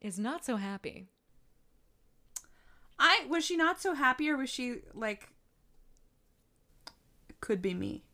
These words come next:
Speaker 1: Yeah, I guess I kinda felt like she was like, "It has to be me. Like, I'm not gonna let him go on any
Speaker 2: Yeah.
Speaker 1: other date." Like, no. This has lit a fire in me.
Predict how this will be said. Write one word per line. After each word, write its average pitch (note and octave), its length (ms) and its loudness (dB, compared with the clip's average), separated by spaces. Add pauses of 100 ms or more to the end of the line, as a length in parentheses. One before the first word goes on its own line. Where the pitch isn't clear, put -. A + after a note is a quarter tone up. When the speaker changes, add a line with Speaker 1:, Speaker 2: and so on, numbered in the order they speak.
(1080)
Speaker 1:
Yeah, A3+ 360 4
I A3+ 80 4
guess D#4+ 160 2
I F#4+ 80 2
kinda D#4 260 0
felt B3+ 120 0
like G#3+ 100 -2
she A#3+ 100 -4
was A3 140 0
like, E3+ 200 -2
"It G3 100 -6
has F#3 260 -6
to - 80 -14
be - 80 -14
me. B2 160 -10
Like, F3 160 -4
I'm G3+ 100 2
not A3+ 160 0
gonna G3 140 -4
let F3 140 -2
him F#3 120 -4
go E3 120 -4
on D#3+ 100 -4
any D#3 100 -6
Speaker 2:
Yeah. - 60 -8
Speaker 1:
other - 100 -10
date." - 360 -6 (180)
Like, - 300 -10 (200)
no. F#3 220 -8 (1800)
This F#3+ 120 -8
has F#3+ 160 -10
lit F#3+ 220 -6
a F3+ 60 -10
fire E3+ 420 -6
in F3 180 -12
me. F3 160 -14